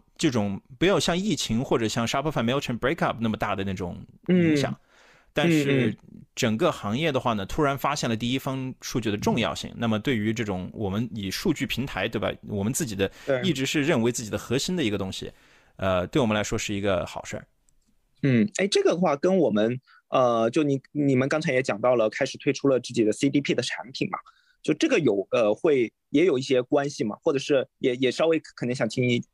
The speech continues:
Speaker 2: 讲讲，就C D P这个产品是，现在是怎么样的一个状态哈？
Speaker 1: 对，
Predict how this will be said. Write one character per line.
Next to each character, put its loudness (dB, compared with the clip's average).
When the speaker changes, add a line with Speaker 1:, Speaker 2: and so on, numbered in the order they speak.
Speaker 2:
讲 -2
讲， 0
就 0
C 2
D 2
P -4
这 4
个 4
产 -2
品 2
是， 0
现 -2
在 2
是 -2
怎 -2
么 2
样 0
的 2
一 0
个 2
状 0
态 -4
哈？ -14
Speaker 1:
对， -12